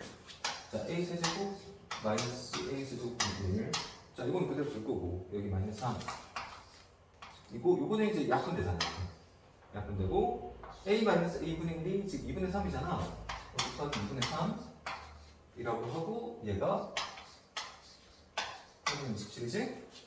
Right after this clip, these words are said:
자, 이것만 이제 오른쪽으로 넘겨서 통분하면 이게 답이 나-, 답이 나오잖아? 자, 끝났어. 자, 고생 공식이지?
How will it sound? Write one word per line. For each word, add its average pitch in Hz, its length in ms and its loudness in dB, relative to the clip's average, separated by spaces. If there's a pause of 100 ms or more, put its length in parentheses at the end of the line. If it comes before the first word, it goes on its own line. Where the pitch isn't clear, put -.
(140)
자, - 120 2
이것만 240 420 6
이제 165 120 4
오른쪽으로 170 440 2
넘겨서 131 760 6
통분하면 147 440 0
이게 - 140 -2
답이 107 140 -4
나-, 95 180 -2 (200)
답이 113 140 -4
나오잖아? 98 440 2 (1300)
자, 92 140 2
끝났어. 151 720 0 (1700)
자, - 140 -4
고생 196 220 4
공식이지? 180 600 4